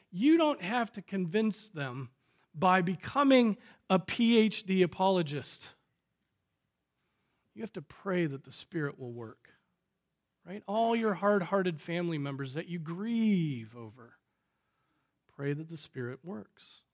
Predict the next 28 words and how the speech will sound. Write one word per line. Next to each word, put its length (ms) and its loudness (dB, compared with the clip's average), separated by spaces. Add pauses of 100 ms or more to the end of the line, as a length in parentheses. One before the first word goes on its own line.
(400)
Pray 400 -6
and 140 -8
pray 380 -10
and 140 -14
pray 280 -4
that 160 -18
the 80 -16
Spirit 440 -8
works. 540 -8 (640)
The 80 -10
Spirit 500 0
works 600 2
today. 480 6
You 280 0
know 280 6
it 120 0
because 540 2 (1040)
you 300 4
have 320 6
experienced 800 2
it 260 -4 (1500)
if 180 -12
you 140 -4
are 100 -2
in 220 -6
Christ 380 -8
Jesus, 560 -16 (260)
right? 240 -4